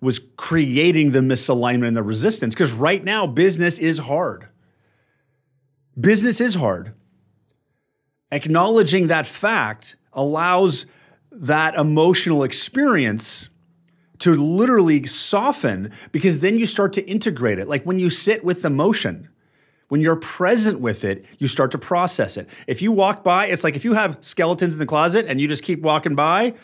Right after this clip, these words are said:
eventually they'll start poking out under the door and trip you. Where if you stop, face the closet, open the door, and clean it out, you can clean it out in an hour or two. So when we, when we ignore it, it continues to fester.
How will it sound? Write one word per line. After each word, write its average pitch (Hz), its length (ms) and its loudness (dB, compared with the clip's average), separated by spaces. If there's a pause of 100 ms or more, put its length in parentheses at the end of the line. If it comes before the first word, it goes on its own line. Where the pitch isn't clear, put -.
(220)
eventually 185 400 -2
they'll 165 120 0
start 160 280 0
poking 165 280 0
out 147 140 0
under 147 160 0
the 131 80 -4
door 143 240 2
and 110 80 -2
trip 190 260 0
you. 104 300 -6 (720)
Where 135 160 2
if 143 100 -4
you 180 80 0
stop, 175 580 0 (100)
face 175 280 -2
the 180 80 -2
closet, 185 500 0
open 175 240 -2
the 151 80 -2
door, 175 260 4
and 131 160 -2
clean 185 240 -2
it 165 80 2
out, 175 160 2
you 160 60 -12
can 165 100 -8
clean 175 200 -4
it 160 80 0
out 160 160 -2
in 147 80 -4
an 147 80 -4
hour 156 200 -2
or 113 80 -4
two. 107 300 -10 (960)
So 147 200 2
when 151 240 2
we, 147 300 0 (180)
when 147 220 2
we 147 180 2
ignore 156 480 4
it, 139 120 2
it 147 120 -4
continues 156 500 0
to 143 100 -4
fester. - 880 -6